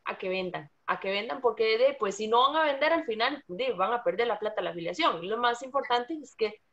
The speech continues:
vean que sí es el negocio. Entonces, con los cuatro casos me ha pasado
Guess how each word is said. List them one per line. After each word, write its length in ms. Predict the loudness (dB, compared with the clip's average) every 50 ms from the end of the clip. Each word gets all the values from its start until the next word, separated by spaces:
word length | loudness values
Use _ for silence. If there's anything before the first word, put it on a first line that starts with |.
| _ -2
vean 300 | 2 4 4 4 2 0
que 120 | -2 -4
sí 220 | -2 -2 -2 0
es 140 | 0 0 0
el 120 | -2 -4 -2
negocio. 420 | -2 0 2 2 2 2 0 -12 _ _ _ _ _ _ _ -8
Entonces, 560 | -8 -4 2 4 4 4 4 2 -4 -8 -8 _ _ _ _ _ _ _ _ _
con 280 | 6 8 8 8 8 8
los 200 | 6 4 4 2
cuatro 520 | -4 2 6 8 8 8 8 6 0 0
casos 360 | 4 4 4 4 2 0 -6 -4
me 100 | -4 -4
ha 80 | -2
pasado 420 | -2 -4 -2 2 2 2 2 0